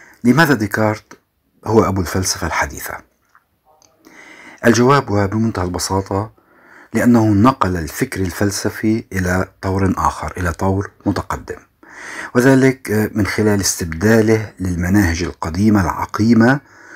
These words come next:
التي سادت لقرون طويلة، خاصة في الفترة المدرسية اللاهوتية، بمنهج جديد يمثل الخطوة الأولى نحو الحداثة.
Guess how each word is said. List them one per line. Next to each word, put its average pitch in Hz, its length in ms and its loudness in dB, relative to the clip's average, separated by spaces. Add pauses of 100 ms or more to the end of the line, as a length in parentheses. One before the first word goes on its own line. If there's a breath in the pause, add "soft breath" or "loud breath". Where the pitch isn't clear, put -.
(420 loud breath)
التي 104 280 -2
سادت 104 460 0
لقرون 107 680 4
طويلة، 95 380 0
خاصة 92 560 -4
في - 100 -8
الفترة 95 300 -4
المدرسية 85 580 -4
اللاهوتية، 104 840 0 (540 loud breath)
بمنهج 95 840 2 (240)
جديد 95 640 -2 (500 loud breath)
يمثل 95 680 0 (280)
الخطوة 92 540 -4
الأولى 87 580 -2 (240)
نحو 92 240 0
الحداثة. - 640 -4